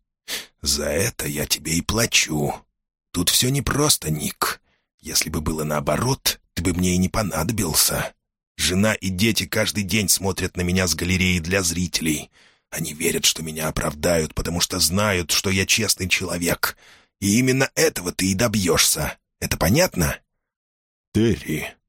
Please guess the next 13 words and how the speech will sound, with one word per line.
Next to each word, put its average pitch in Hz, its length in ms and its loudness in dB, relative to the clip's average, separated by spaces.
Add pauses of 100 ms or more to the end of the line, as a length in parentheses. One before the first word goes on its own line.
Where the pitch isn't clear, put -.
(100)
ты 78 120 0
же 78 140 2
знаешь, 76 500 0
король 80 340 -2
джунглей 92 540 2
всегда 98 360 2
добивается 78 600 0
своего», — 73 600 0 (500)
улыбнулся 87 560 2
Ник 82 240 0
Фокс, - 420 0
пожав 85 340 0
плечами. 73 720 0